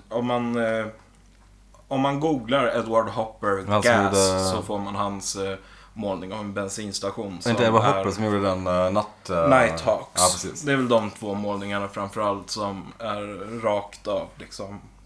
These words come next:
Speaker 1: där har vi Twin Peaks. Och, eh,
Speaker 2: Norma och
Speaker 1: det
Speaker 2: Ed.
Speaker 1: intressanta här är ju då hur, eh, Norman Rockwell på något sätt gestaltade,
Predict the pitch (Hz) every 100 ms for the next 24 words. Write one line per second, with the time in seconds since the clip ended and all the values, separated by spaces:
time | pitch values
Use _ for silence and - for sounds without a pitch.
0 | - 113 104 95 - 95 85 113 98 -
1 | - - - - - - - - - -
2 | - - 120 117 127 - - - - -
3 | - 123 117 - 117 113 92 87 85 82
4 | 135 131 131 143 147 131 127 120 110 110
5 | 107 110 110 117 120 113 117 117 - 117
6 | 110 110 113 113 113 113 123 120 - 120
7 | 107 101 - - - _ - 110 104 113
8 | 92 117 110 120 107 98 - 110 101 107